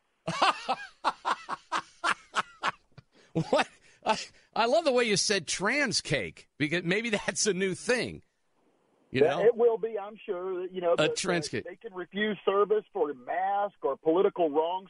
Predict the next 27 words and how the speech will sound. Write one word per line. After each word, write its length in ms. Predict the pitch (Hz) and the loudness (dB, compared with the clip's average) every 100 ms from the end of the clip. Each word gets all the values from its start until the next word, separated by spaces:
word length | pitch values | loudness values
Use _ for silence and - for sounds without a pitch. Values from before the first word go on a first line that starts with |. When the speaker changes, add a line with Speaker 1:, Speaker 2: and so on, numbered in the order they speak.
| _ | _
Speaker 2:
speak. 320 | 196 196 208 - _ _ _ | -10 -10 -14 -20 _ _ _
Uh, 220 | - 160 151 | 2 4 2
Speaker 1:
Yep. 200 | 110 - _ | 0 -2 _
Speaker 2:
you 80 | 196 | -8
know, 260 | 185 175 175 | 0 4 4
Speaker 1:
Yep. 320 | 107 127 - | 4 0 -2
Speaker 2:
don't 240 | 214 247 220 | -4 -4 -2
tell 180 | 254 262 | -2 0
me 160 | 247 | -2
anything 340 | 240 240 233 220 | -4 -2 -2 0
more 220 | 202 214 | 2 2
about 260 | 190 185 170 | 2 0 0
a 60 | |
baker 420 | 147 165 190 180 | 0 -2 0 0
that 140 | 156 151 | -2 0
doesn't 300 | 160 165 170 | 0 0 -4
wanna 180 | 175 160 | -4 -4
make 300 | 156 160 - | -2 -2 -2
your 100 | 139 | -6
stupid 380 | - 151 143 | -4 -2 -4
cake. 260 | - 147 120 135 | 0 0 0 -2
You 180 | 143 | -2
could 180 | 156 175 | 0 0
go 160 | 160 190 | 2 2
to 60 | |
the 160 | 202 165 | 0 -4
other 240 | 190 202 | -4 -4